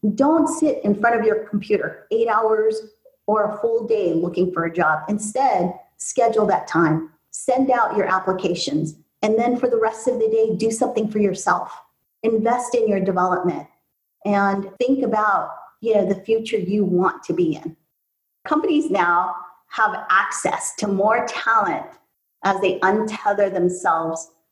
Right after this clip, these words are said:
to their location and digitize their workflows to enable a new virtual workforce. Likewise,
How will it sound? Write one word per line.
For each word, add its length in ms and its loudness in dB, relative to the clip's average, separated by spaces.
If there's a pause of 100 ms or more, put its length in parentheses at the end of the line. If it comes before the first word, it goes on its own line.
(100)
to 100 0
their 180 4
location 800 0
and 240 2
digitize 560 0
their 120 -2
workflows 760 -2
to 140 -2
enable 880 0
a 60 2
new 220 4
virtual 400 -2
workforce. 520 -6 (560)
Likewise, 720 0